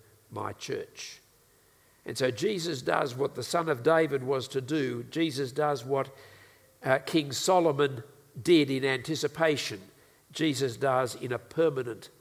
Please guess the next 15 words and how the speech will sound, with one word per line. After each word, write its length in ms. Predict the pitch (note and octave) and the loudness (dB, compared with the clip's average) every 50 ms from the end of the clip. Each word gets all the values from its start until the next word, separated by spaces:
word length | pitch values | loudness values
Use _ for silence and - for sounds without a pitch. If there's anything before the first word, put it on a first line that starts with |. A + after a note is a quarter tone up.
| _ _ _ _ _ _ _ _ _ _ _ _ _ _ _ _ _ _ _ _ _ | _ _ _ _ _ _ _ _ _ _ _ _ _ _ _ _ _ _ _ _ _
everlasting, 840 | - D#3+ D#3+ D3+ D3+ C#3 C3+ C3 C3 B2+ B2 A#2+ - - - B2 A2+ A#2 - | 2 4 4 4 4 4 4 4 4 2 0 -2 -6 -10 -12 -12 -12 -12 -12
eternal 600 | B2+ A2+ A2 - - D3 D3 C#3 C3 B2 B2 B2 B2 | -12 -12 -12 -8 -4 -2 -2 -2 -2 -4 -6 -6 -4
way 480 | B2+ C3 A#2+ A2+ G2+ G2 A2+ - - - _ _ _ _ _ _ _ _ - | -2 -2 -2 -2 -2 -4 -6 -8 -10 -16 _ _ _ _ _ _ _ _ -10
as 160 | - A2+ - | -10 -8 -8
he 100 | - A#2 | -8 -10
builds 400 | A2 A2+ C3 B2+ B2 B2 A#2 - | -6 -4 -4 -2 -2 -4 -6 -8
his 200 | C3+ A#2+ G#2+ - | -12 -12 -12 -14
church 600 | - - - D#3 C3+ G#2+ G2 - - - - - - _ | -14 -8 -6 -4 -4 -4 -6 -10 -16 -16 -16 -16 -16 _
and 140 | - G#2+ G#2+ | -10 -8 -8
announces 600 | A2 A2 B2+ C3 C3 C3 - - B2+ A2+ G#2 - | -6 -6 -4 -4 -4 -6 -8 -12 -12 -12 -12 -12
that 120 | A#2+ G#2 - | -14 -14 -12
the 120 | A2+ A2 | -12 -10
gates 340 | A2 B2+ B2 A#2+ A#2 - - | -8 -6 -6 -6 -8 -10 -14
of 140 | A#2+ - - | -16 -16 -12
hell 320 | - - C3 G#2 F2+ F#2 | -8 -8 -8 -8 -8 -12